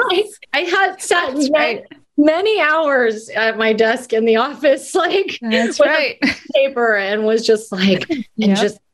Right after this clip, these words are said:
Speaker 1: doing the math, you know, if I could
Speaker 2: Mm-hmm.
Speaker 1: do this and I could replace this percentage. And so
Speaker 2: Mm-hmm.
Speaker 1: that business was, like, the introduction to this idea of putting your money into something that would spit off some money.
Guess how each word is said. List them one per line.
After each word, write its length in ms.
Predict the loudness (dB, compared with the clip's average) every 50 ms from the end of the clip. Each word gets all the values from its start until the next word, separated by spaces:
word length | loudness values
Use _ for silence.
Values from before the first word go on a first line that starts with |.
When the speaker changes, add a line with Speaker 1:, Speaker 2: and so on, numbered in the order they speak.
| _ _
Speaker 1:
doing 300 | 0 0 2 2 0 0
the 60 | 0
math, 460 | 0 0 0 0 0 -2 -2 -4 -8 -6
you 180 | -2 0 0
know, 180 | 2 2 2 0
if 140 | 0 0 -2
I 100 | -2 -2
could 140 | 0 0 2
Speaker 2:
Mm-hmm. 500 | 2 0 0 -2 -4 -8 _ _ -4 -2
Speaker 1:
do 240 | 0 0 0 2
this 460 | 2 2 2 0 0 -2 -2 -2 -2 0
and 100 | 0 0
I 80 | 0
could 180 | 0 0 0 0
replace 500 | 0 0 0 -2 0 0 0 -2 -4 -8 -6 _
this 220 | 0 0 0 -2 -4
percentage. 640 | -2 -2 -2 0 -2 -2 0 0 2 2 2 2
And 200 | 2 2 2 0 0
so 140 | 0 0 0 0 -2
Speaker 2:
Mm-hmm. 100 | -2 -4
Speaker 1:
that 300 | -4 -4 -4 -4 -2 0
business 500 | 0 0 2 0 0 0 -2 -2 0 0
was, 160 | 0 0 0
like, 200 | -2 -2 -2 -2
the 180 | -2 0 0
introduction 720 | -2 -4 -2 0 0 2 2 0 0 0 0 0 0 0 0
to 140 | 2 2 2
this 180 | 2 2 2 2
idea 560 | 0 0 0 0 0 0 2 2 2 0 0 0
of 420 | 0 2 2 2 0 0 -2 -4 -4 -4 -4 -4 -2 -2
putting 220 | 0 0 0 0
your 120 | 0 2 2
money 340 | 2 2 2 0 0 2 2
into 220 | 2 2 2 0
something 340 | 0 0 0 0 2 2 2
that 140 | 0 2 2
would 160 | 0 0 0
spit 320 | -4 -6 -4 -2 0 0
off 200 | 2 0 0 -2
some 220 | -4 -2 0 2 2
money. 300 | 2 2 0 -2 -2